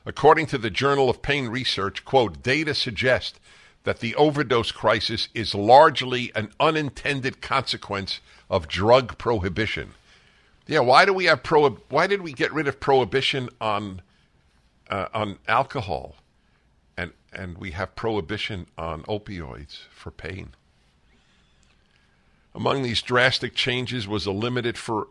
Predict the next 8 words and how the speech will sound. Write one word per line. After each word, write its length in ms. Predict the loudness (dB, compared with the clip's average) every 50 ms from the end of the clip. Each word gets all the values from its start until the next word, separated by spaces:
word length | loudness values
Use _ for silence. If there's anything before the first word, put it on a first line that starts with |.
| -6
a 80 | -6 -6
limit 480 | -4 -2 -2 -2 -2 -2 -4 -8 -10 -20
for 300 | -20 -14 -8 -4 -2 -2
acute 560 | -2 -2 -6 -12 -12 -8 -8 -8 -8 -10 -12 -14
pain 520 | -10 -8 -6 -6 -6 -6 -8 -10 -14 -16 -18 _ _ _ _ _ _ _ _ _ _ _ _ _ _
at 220 | -4 -4 -4 -4 -8
three 460 | -16 -12 -10 -10 -8 -6 -6 -6 -6
days. 640 | -4 -2 -2 -2 -2 -4 -8 -14 -16 -16 -16 -18